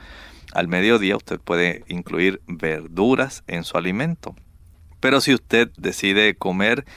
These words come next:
digamos, una papa, una mazorca de maíz, un choclo, un elote, y después dice, "Bueno, ahora me voy a comer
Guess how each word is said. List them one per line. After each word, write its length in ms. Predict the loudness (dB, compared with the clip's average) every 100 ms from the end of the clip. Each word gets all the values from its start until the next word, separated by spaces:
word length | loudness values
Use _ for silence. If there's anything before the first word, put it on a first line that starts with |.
| -20 -20 -18 -4
digamos, 1200 | 0 2 4 4 4 4 2 -2 -6 -8 -14 -20 -20 -20 -20 -8
una 260 | -4 -2 -2
papa, 520 | 2 2 2 -6 -6 -20 -20 -20 -20 -20 -20 -20 -20 _
una 340 | -2 0 2 2
mazorca 640 | 0 0 0 0 2 2
de 140 | 2
maíz, 340 | 0 -2 -2 -4
un 260 | -4 -4 -6
choclo, 560 | -2 2 0 2 -2 0
un 160 | -4
elote, 720 | -2 2 2 0 -10 -16 -20 -20 -20 -20 _ _ _ -2
y 120 | 0
después 260 | 2 2 2
dice, 240 | 2 0
"Bueno, 320 | 2 0 2
ahora 180 | 2 2
me 100 | 2
voy 140 | 2
a 80 | 2
comer 480 | 0 -2 0 -2